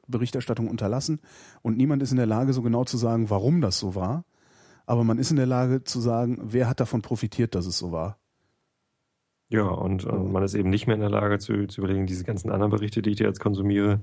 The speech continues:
Speaker 1: Genau, sind die,
Speaker 2: Sind
Speaker 1: stimmen die oder stimmen die nicht?
Speaker 2: Ja, ja.
Speaker 1: Aber das ist ja ohnehin ein, ein Medienproblem oder ein Journalismusproblem, weil immer wenn du von irgendwas liest oder hörst, von dem du besondere Ahnung hast, also eine, in, in, in dem du eine besondere Expertise hast, ähm,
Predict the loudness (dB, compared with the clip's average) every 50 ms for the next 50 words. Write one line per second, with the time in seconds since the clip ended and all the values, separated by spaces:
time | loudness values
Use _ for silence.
0 | -2 -2 0 0 2 2 0 0 -2 -4 -2 -2 -2 -2 -2 -4 -4 -2 -2 -2
1 | -2 0 0 -2 -2 -4 -4 -4 -2 -2 0 0 0 0 0 -2 -4 -6 -12 -20
2 | -20 -20 _ _ -8 -6 -6 -6 -6 -6 -10 -10 -10 -12 -10 -4 -2 0 2 2
3 | 2 2 2 2 2 2 2 4 4 4 4 2 2 0 0 0 0 -2 -2 -4
4 | -4 -4 -4 -2 -2 -2 -2 -2 -2 -4 -6 -6 -8 -8 -6 -6 -4 -4 -2 -2
5 | -2 0 0 0 0 0 -2 -2 -4 -6 -6 -8 -6 -6 -4 -4 -4 -2 0 2
6 | 2 2 2 2 0 0 -2 -2 -2 -2 -2 -2 -2 -2 -2 -4 -6 -6 -6 -10
7 | -16 -20 -20 -20 -20 -20 -20 -20 -14 -8 -6 -4 0 0 2 2 2 0 0 0
8 | 0 0 2 2 2 2 2 0 0 -2 -2 0 2 2 2 2 0 -2 -6 _
9 | _ _ _ _ -4 -2 0 0 2 2 2 0 -2 -4 -10 -20 _ _ _ _
10 | -20 -16 -12 -8 -4 -2 0 2 2 2 2 2 0 0 0 2 2 2 4 2
11 | 2 0 -2 -2 -2 0 0 -2 -2 -4 -4 -4 -4 -4 -4 -6 -8 -8 -6 -4
12 | -2 0 2 2 4 4 4 2 2 2 2 2 2 2 0 0 -2 -2 -2 -2
13 | -2 0 0 2 2 2 2 2 0 -4 -6 -8 -16 -20 -20 -20 -20 -20 -20 -20
14 | -16 -6 -2 0 2 2 2 2 0 0 -2